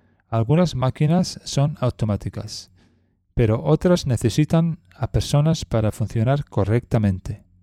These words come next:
Si hacemos un buen trabajo, la compañía hace beneficios. Si no,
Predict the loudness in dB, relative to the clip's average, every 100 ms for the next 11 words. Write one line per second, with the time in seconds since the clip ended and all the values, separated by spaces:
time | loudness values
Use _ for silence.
0 | _ _ _ _ _ _ _ -6 -2 2
1 | 4 6 4 2 -4 0 2 2 0 0
2 | 2 2 2 0 0 _ -20 -20 -20 _
3 | _ -4 -2 -2 0 2 4 2 0 -4
4 | -6 0 0 0 -2 -2 -4 -4 -12 -14
5 | -20 -20 -20 -20 _ _ _ _ -2 4
6 | 6 4